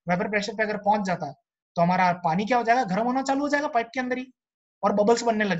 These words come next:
जाएंगे, ठीक है ना? तो the bubbles of these water vapors are carried by the flowing liquid in the region of the high pressure। अब जहाँ पे हाई pressure होगा, वहां पे ये bubbles जाने, जाएंगे, क्योंकि वहां पे ये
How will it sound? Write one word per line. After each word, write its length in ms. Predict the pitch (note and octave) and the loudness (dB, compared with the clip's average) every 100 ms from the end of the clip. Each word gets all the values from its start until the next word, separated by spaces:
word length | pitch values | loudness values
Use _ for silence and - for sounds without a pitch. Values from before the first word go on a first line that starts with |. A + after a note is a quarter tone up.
| D#3 | -4
जाएंगे, 240 | C#3+ C#3 | -6 -10
ठीक 160 | C3+ D#3+ | -10 -6
है 60 | A#3 | -4
ना? 100 | D4 - _ _ G3 | -4 -8 _ _ -6
तो 60 | |
the 120 | F#3+ F#3 | -4 -2
bubbles 400 | G#3 C#4+ E4+ E4+ | 0 0 0 -4
of 160 | D#4 A#3 | -6 -6
these 240 | C4 A#3 G#3 | -8 -6 -2
water 340 | F#3 F3 E3+ E3+ D#3+ | 0 2 0 0 0
vapors 480 | F3+ G3 F3 G3+ - - _ F3 | -2 -2 -2 -2 -8 -20 _ -2
are 100 | F3+ F3+ | -2 0
carried 380 | E3+ F#3+ A#3+ A3+ | -2 -2 -2 -2
by 100 | G#3 | -2
the 100 | G3 G3 | -6 -6
flowing 260 | G#3 C#4 A#3 | -4 -2 -2
liquid 320 | F#3+ F#3 F#3 | -4 -4 -2
in 100 | F#3+ | 0
the 160 | G#3 D#3 | 0 0
region 400 | E3+ G3 B3 B3 | -4 -2 -2 -4
of 100 | A3+ | -6
the 140 | A3 - | -8 -4
high 160 | E3 E3+ | -4 -2
pressure। 280 | E3+ - - _ _ _ _ _ _ - | -2 -2 -10 _ _ _ _ _ _ -12
अब 60 | D#3 | -2
जहाँ 220 | F#3 G#3 | 0 0
पे 60 | A#3+ | -2
हाई 200 | - A3+ | -2 -2
pressure 280 | B3+ A#3+ A#3+ | -2 0 -2
होगा, 200 | A#3+ D4 - - _ | -2 -4 -8 -20 _
वहां 180 | E3 F3+ A3+ | 0 0 2
पे 80 | A#3 | 0
ये 120 | A3+ | 2
bubbles 280 | F#3+ G#3 F#3 | -2 -2 0
जाने, 220 | F3 F3+ E3+ | 0 0 0
जाएंगे, 280 | E3+ D#3 C#3 - | 0 -2 -10 -14
क्योंकि 160 | D#3+ F3 | -8 -4
वहां 160 | E3 | -4
पे 80 | |
ये 60 | F#3+ | -2